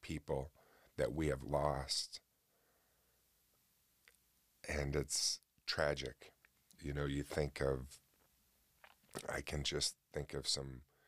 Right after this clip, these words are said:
comedians off the top of my head that you're thinking, you know, "No, they, they were so happy. They had everything." And,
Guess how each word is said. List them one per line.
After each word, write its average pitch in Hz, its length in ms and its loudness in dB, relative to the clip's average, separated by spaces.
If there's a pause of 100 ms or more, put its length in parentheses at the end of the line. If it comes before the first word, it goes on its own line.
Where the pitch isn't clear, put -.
(300)
comedians 71 640 0
off 71 200 2
the - 160 -14
top 71 200 -2
of 67 60 -4
my 65 140 2
head 65 420 -2 (840)
that 67 160 4
you're 69 400 0 (260)
thinking, 69 420 -4
you - 80 -6
know, 64 180 -2 (140)
"No, 80 400 -2
they, 71 340 -2 (140)
they 76 100 2
were 73 140 4
so 85 220 2
happy. 73 480 -10
They 73 220 -2
had 80 280 -4
everything." 67 720 -4
And, 62 140 -8